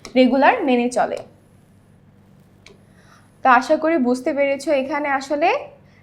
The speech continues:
ডায়াবেটিসের কথা বলা হয়েছে। আচ্ছা, এখন মিনির দেহের একটি রোগ, একটি বংশগত রোগ, সেটা বিশ্লেষণ করতে বলছে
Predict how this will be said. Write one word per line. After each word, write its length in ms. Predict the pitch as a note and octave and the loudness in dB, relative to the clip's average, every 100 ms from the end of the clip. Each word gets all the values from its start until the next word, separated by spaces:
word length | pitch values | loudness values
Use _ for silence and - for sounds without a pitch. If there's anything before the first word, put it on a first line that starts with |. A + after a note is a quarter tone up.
| _ | _
ডায়াবেটিসের 640 | G#3+ A#3+ A3+ C4 C4+ C#4+ D4 | 2 4 4 2 -4 -2 4
কথা 260 | B3 B3 A#3+ | 4 4 0
বলা 240 | A3 G#3 | 2 0
হয়েছে। 720 | A3+ G3+ G3+ - D4+ A#4+ - _ _ _ _ - | -2 -4 -6 -2 -2 -2 -10 _ _ _ _ -12
আচ্ছা, 340 | - F#3 - - - - - - | -8 -8 -8 -10 -12 -20 -6 -2
এখন 400 | B3+ G#4 G4 D4+ | 2 2 2 0
মিনির 560 | D4 D4+ E4+ A4 F#4 | -2 -2 0 0 0
দেহের 400 | A#3+ C4 D#4 F#4+ | 2 2 4 2
একটি 320 | F4 C4 E4 | 2 2 0
রোগ, 320 | C4+ B3+ D#4+ - | 4 6 6 2
একটি 220 | B3+ C#4+ | -4 -4
বংশগত 560 | A#3+ A3+ B3 C#4 C#4 | -2 -2 -2 -2 -2
রোগ, 300 | D#4+ B3 C#4 | 0 0 -2
সেটা 200 | D#4+ C#4+ | -2 -6
বিশ্লেষণ 460 | C#4 A3+ A3+ A3+ A#3 | -4 -6 -8 -10 -8
করতে 220 | G#3+ G#3 | -8 -8
বলছে 400 | G3 F#3+ - F3 | -10 -12 -12 -16